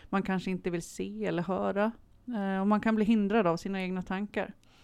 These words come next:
Det kan liknas med att gömma sig i en grotta för att skydda sig från vinden. I det här fallet ifrån sina egna tankar då. Ibland kan det också innebära att man behöver skydda sig från sina egna tankar.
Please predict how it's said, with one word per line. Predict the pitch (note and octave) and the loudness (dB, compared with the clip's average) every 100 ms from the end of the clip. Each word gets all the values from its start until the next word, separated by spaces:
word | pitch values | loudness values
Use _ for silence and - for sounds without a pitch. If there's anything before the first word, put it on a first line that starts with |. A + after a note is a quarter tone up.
| - | -12
Det | G#3+ | -4
kan | G3 A3+ | 4 6
liknas | A3+ F#3 G#3+ G#3+ - | 4 2 -4 -4 -4
med | F#3+ F3+ | -6 -4
att | F3 G3 | -2 0
gömma | G3 G3 F#3+ | 0 0 -4
sig | - F#3+ | -2 -4
i | |
en | F#3+ G3 | -2 -2
grotta | G3+ - - F#3 | -2 -4 -2 0
för | F3 | 0
att | F3 | -2
skydda | F3+ E3+ | -2 -4
sig | F#3 F3+ | -4 -6
från | G3 F#3+ | -4 -4
vinden. | G3 G3+ F3 D#3+ F#3+ - - - - | -2 -2 -4 -6 -8 -14 -20 -20 -6
I | C4 | 2
det | G#3+ | 4
här | G#3 | 4
fallet | G#3 G3+ G#3 E3+ F#3 - | 2 -2 0 -4 -6 -8
ifrån | B3 A#3 G3+ F#3 | -4 -2 -2 -4
sina | F3+ A#3 | -8 -8
egna | F3 F3+ | -8 -6
tankar | F3+ F3+ G3+ A#3 | -4 -4 -2 -2
då. | E3 F#3+ - - _ _ _ - _ _ - - - _ _ _ _ _ A#3+ | -2 -4 -12 -20 _ _ _ -20 _ _ -20 -20 -20 _ _ _ _ _ 0
Ibland | A3 A#3+ B3 | 4 6 6
kan | A#3 | 2
det | G#3+ | 2
också | G3 G#3 | -2 -4
innebära | G3 F#3+ F3 E3+ | -4 -2 -2 -2
att | - | -4
man | F#3 F3+ | -4 -2
behöver | E3+ G#3 G#3+ D#3+ | 0 2 2 0
skydda | - D#3 C#3+ | -4 -6 -6
sig | E3 B2+ | -8 -8
från | - - | -8 -8
sina | - D3+ | -8 -10
egna | - - D#3+ | -10 -12 -10
tankar. | - E3 - E3+ | -8 -10 -10 -10